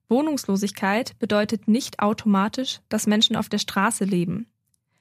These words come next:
Wie viele Menschen in München tatsächlich obdachlos sind, also draußen schlafen, haben wir beim Sozialreferat nachgefragt.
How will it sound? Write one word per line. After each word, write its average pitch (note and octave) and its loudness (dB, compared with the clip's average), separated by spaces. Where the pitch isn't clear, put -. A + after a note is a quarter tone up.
Wie A3 2
viele D4+ 0
Menschen C#4+ 0
in C4 0
München B3 0
tatsächlich G#3+ -4
obdachlos C#4+ -6
sind, D#4+ -6
also G#3+ 2
draußen G3 -2
schlafen, B3 -2
haben G3+ 2
wir G#3 0
beim G#3+ 2
Sozialreferat G3 0
nachgefragt. - -8